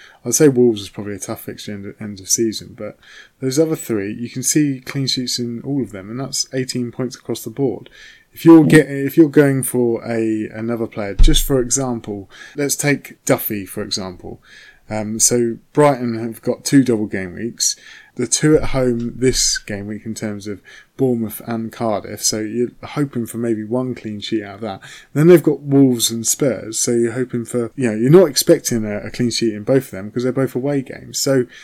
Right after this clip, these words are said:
Speaker 1: effectively, what you're getting there, what, six points plus two, two, two, so that's twelve points. So is the Liverpool asset gonna score more than the Brighton asset over the four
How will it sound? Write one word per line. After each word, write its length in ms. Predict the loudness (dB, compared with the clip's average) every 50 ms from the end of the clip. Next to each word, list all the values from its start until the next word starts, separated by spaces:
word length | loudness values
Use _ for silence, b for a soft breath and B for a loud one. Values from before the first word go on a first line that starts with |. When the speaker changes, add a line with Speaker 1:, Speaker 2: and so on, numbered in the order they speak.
| B B B B B B
Speaker 1:
effectively, 540 | -2 2 2 2 4 2 0 0 2 0 2
what 180 | 2 0 0 0
you're 80 | 2
getting 260 | 2 2 2 2 0
there, 180 | 0 0 0 0
what, 220 | -2 -4 -2 2
six 320 | 2 4 4 2 0 -2 -8
points 340 | -2 0 2 2 2 0 -6
plus 260 | -6 -6 -4 -4 -6
two, 400 | -8 -4 -2 -2 0 0 -4 -6
two, 420 | -10 -10 -6 -4 -4 -4 -4 -6
two, 560 | -8 -10 -4 -2 -2 -2 -2 -4 -8 -14 -12
so 420 | -10 -8 -4 0 2 2 2 0 0 B B B B B _
that's 140 | -6 -4 -2
twelve 320 | 2 2 4 4 2 0
points. 380 | -2 -2 -2 -2 -2 -4 -2 -2
So 320 | 0 2 0 0 -2 -4 -10 _ _ _ b b b b b b b b _
is 200 | 6 8 10 10
the 120 | 10 10 12
Liverpool 400 | 12 10 8 8 4 2 2 2
asset 400 | 2 0 -4 -6 -6 -6 -6 -6
gonna 220 | -4 -2 -2 -4
score 440 | -4 -4 -6 -6 -2 0 0 0 2
more 420 | 0 -2 0 0 0 0 -2 -4
than 520 | -4 -4 -2 -2 -2 -2 -2 -4 -6 -6 -4
the 200 | -4 -2 -2 -4
Brighton 460 | -2 -2 -2 -2 -2 -4 -6 -6 -6
asset 340 | -6 -6 -8 -8 -10 -8 -6
over 260 | -4 -4 -2 -2 -4
the 140 | -4 -6 -6
four 460 | -6 -6 -4 0 0 2 2 0 -2